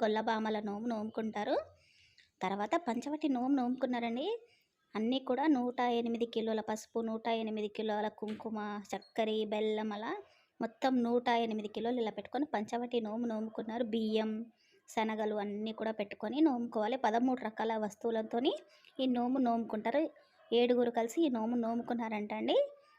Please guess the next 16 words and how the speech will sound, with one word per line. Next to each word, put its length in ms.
చూస్తున్నారు 500
కదా 160
ఎంత 160
బాగున్నాయి, 480
అన్నీ 280
కూడా 240
ఇలా 180
పెట్టుకున్నారు. 580
చాలా 280
పెద్ద 160
నోము 200
అండి 180
ఈ 20
నోము 280
అయితే. 240
అందరూ 240